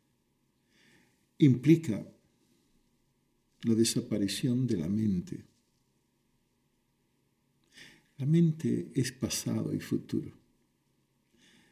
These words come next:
La mente son nostalgias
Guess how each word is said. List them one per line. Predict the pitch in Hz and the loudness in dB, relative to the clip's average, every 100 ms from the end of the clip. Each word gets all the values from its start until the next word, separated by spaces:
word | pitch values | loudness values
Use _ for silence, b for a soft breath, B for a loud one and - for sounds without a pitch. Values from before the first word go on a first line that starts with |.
| b b - | b b -4
La | 117 | 2
mente | 120 127 123 120 | 6 6 4 2
son | - 113 | 2 -2
nostalgias | 101 - - 117 107 - 117 - - - - | -2 -4 0 2 2 0 -4 -4 -8 -12 -16